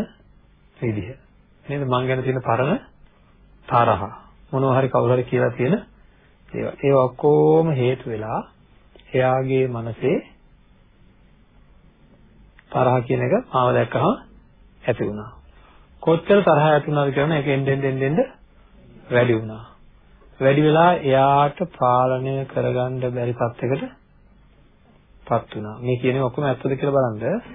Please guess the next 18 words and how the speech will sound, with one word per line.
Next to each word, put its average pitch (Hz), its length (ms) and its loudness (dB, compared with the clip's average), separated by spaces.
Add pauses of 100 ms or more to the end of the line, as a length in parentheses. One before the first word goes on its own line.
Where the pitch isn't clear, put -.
(140)
කියන 143 260 0
ගමන්ම 139 380 0 (1000)
හරි - 180 -6
එයාට 131 240 2
පාලනය 127 320 2
කරගන්න 127 360 -2
බැරි 120 160 -2
තත්යකට 131 380 -2 (800)
පත් - 220 0
වුණා. 107 280 -16 (440)
ඒ 151 160 0
පත් 147 180 2
වුණාම 165 260 2
එයා 151 160 4
එතන 139 220 -2
තිබ්බ 139 200 -2
පිහියක් 139 600 -4 (720)
අරගෙන 123 440 0